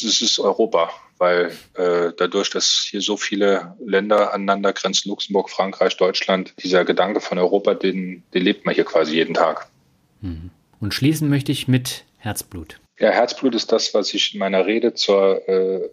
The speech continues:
Speaker 1: zehn Jahre Inexio gesagt hab. Da hab ich dann so gesagt, wir haben den Erfolg, weil wir innovativ sind und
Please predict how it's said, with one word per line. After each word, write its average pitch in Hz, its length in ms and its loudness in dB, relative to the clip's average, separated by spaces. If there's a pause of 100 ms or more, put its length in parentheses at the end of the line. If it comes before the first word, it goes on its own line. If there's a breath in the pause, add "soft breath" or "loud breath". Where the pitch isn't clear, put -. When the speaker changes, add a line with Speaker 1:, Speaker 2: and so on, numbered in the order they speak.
Speaker 1:
zehn 107 240 0
Jahre 98 260 4
Inexio 95 440 -2
gesagt 104 400 -2
hab. - 160 0
Da 85 120 0
hab 92 140 -4
ich 87 140 -4
dann 92 160 -8
so 87 100 0
gesagt, 85 400 -2
wir 98 240 4
haben 95 200 0
den 90 120 -2
Erfolg, 98 500 0
weil 95 180 2
wir 95 120 2
innovativ 98 640 0
sind 104 360 0
und 101 440 -4